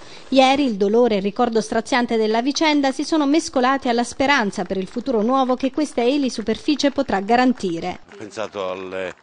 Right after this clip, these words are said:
Speaker 2: al momento in cui seppi della notizia del, della caduta dell'elicottero. Ehm, rimasi interdetto,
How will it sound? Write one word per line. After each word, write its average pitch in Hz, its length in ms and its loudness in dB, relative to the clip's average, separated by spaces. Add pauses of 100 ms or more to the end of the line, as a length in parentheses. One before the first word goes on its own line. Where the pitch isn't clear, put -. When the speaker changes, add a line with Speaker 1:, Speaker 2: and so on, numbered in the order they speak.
(300)
Speaker 2:
al - 80 -18
momento 101 400 -10
in 82 120 -18
cui 80 800 -14
seppi 90 320 -18
della 82 220 -12
notizia 80 480 -18
del, 76 360 -16 (300)
della 78 200 -14
caduta 76 340 -16
dell'elicottero. 67 680 -18 (280)
Ehm, 71 760 -16
rimasi 80 680 -14 (440)
interdetto, 78 1500 -10